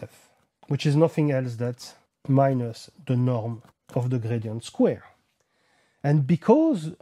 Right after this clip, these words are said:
the norm of the gradient is not zero, this is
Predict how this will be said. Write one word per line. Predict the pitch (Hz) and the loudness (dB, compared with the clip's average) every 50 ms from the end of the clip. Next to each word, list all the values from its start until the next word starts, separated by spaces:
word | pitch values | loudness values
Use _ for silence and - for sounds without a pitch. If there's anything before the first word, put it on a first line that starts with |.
| - | -6
the | 160 151 160 156 | -2 0 2 2
norm | 165 180 190 190 185 | 4 2 2 2 0
of | 165 139 139 | -2 -2 -2
the | 147 127 | -4 -4
gradient | 127 135 165 175 170 170 156 139 131 127 120 _ _ _ _ _ _ _ - | -2 -2 -2 -2 -2 -2 -4 -4 -6 -8 -12 _ _ _ _ _ _ _ -8
is | 147 127 135 | -6 -4 -2
not | 143 143 131 131 | -2 -4 -4 -4
zero, | 151 202 277 302 226 156 131 131 147 - _ _ _ _ _ _ _ _ _ _ _ _ - - - | -2 -2 -2 0 -2 -2 -4 -6 -10 -14 _ _ _ _ _ _ _ _ _ _ _ _ -16 -6 0
this | 147 165 175 - - - | 2 2 2 2 -2 -6
is | - 156 139 139 135 131 127 | -4 -2 -2 -2 -2 -6 -10